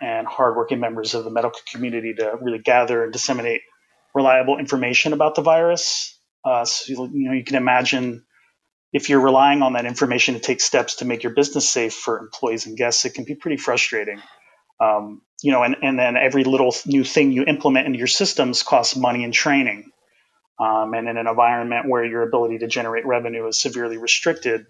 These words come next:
you know, the, the, none of this process is affordable. Um, so, you know, from the beginning of the pandemic, uh, food and beverage hospitality was really identified as one of the potential dangerous activities. So we've been really hungry for information and regulation, and it's been really s-, kind of slow to come.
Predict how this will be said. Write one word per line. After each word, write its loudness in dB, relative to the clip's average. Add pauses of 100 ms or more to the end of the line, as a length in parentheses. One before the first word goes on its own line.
(160)
you -12
know, -12
the, -10 (100)
the, -8
none -4
of -6
this -8
process -2
is -6
affordable. -2 (1040)
Um, 2
so, 2
you 0
know, 4
from 0
the -2
beginning 2
of 2
the 2
pandemic, 2 (420)
uh, 4 (420)
food 4
and 2
beverage 6
hospitality 2
was -4
really 2
identified 2
as -4
one 0
of -10
the -16
potential -2
dangerous -2
activities. 0
So 2
we've 0
been 2
really 4
hungry 0
for -2
information 0
and -2
regulation, 0
and -8
it's -10
been -6
really -2
s-, -2
kind 0
of 0
slow 4
to 2
come. 2